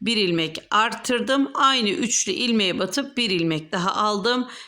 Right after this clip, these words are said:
Yani yine üç tane ilmekten üç ilmek yaptım. Geri kalan üç ilmeğimi düz örüyorum.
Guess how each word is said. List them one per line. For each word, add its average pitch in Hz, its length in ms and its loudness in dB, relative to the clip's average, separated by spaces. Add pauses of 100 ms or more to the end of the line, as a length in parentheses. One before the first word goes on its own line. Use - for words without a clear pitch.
(120)
Yani 226 300 0
yine 220 440 0
üç - 220 -2
tane 196 320 0
ilmekten 208 680 -2
üç - 280 -2
ilmek 208 380 -2
yaptım. 208 580 -2 (380)
Geri 240 220 0
kalan 190 420 -2
üç 220 240 -2
ilmeğimi 185 680 0
düz 208 300 0
örüyorum. 165 720 -2